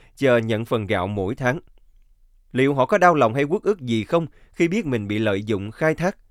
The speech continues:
Cũng trong mục tiêu ăn mày dĩ dãn, Cà Mau đang lên phương án xây dựng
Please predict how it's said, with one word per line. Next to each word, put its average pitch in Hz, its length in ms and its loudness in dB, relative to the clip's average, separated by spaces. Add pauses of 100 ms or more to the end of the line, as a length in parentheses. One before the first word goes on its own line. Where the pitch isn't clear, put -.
(1000)
Cũng 143 220 2
trong 185 180 2
mục 123 160 -4
tiêu 151 180 0
ăn 147 220 -2
mày 107 180 0
dĩ 104 220 -6
dãn, 107 280 -4 (340)
Cà 143 120 4
Mau 151 260 4
đang 147 200 2
lên 143 120 2
phương 143 160 -4
án 143 160 0
xây 151 220 0
dựng 101 280 -4